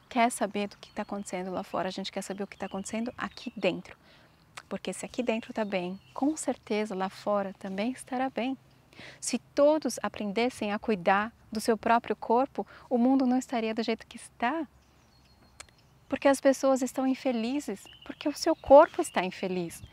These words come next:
as suas células estão infelizes. As pessoas não sabem mais comer, elas são compulsivas.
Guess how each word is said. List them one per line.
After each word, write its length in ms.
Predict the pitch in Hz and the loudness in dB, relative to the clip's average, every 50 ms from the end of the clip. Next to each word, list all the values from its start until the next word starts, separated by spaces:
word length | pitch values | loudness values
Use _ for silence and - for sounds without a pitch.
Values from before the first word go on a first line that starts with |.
| - - - - | -20 -20 -10 -6
as 100 | - 269 | -6 -6
suas 220 | - - 320 330 - | -2 0 0 0 0
células 520 | - - 277 269 311 359 370 330 269 - | 2 2 2 2 2 2 2 2 2 0
estão 260 | 220 220 - - 202 | -2 -6 -4 -4 -4
infelizes. 680 | 190 185 - - 208 190 185 190 180 175 - 185 - - - - - - - - - - - - - - - | -4 -4 -6 -6 -6 -4 -4 -4 -6 -6 -10 -14 -18 -20 -20 -20 -20 -20 -20 -20 -20 -20 -20 -20 -20 -14 -12
As 100 | - 247 | -10 -4
pessoas 300 | - - 262 - 294 277 | 0 0 2 2 4 4
não 80 | 302 277 | 4 2
sabem 320 | 277 - 277 262 262 262 | 2 2 2 4 4 4
mais 220 | 254 254 262 - - | 4 2 0 0 -2
comer, 500 | - 294 262 240 208 214 247 269 277 - - | 0 2 2 2 2 0 0 -2 -4 -6 -8
elas 260 | 320 247 208 226 233 | -4 -2 -2 0 0
são 160 | - - 254 254 | 0 -2 -2 0
compulsivas. 1040 | - - 277 269 262 - 302 269 - - - 240 240 262 262 262 208 190 - - | 2 2 2 2 2 -2 -4 -6 -6 -4 -2 -2 0 0 0 0 -2 -4 -6 -10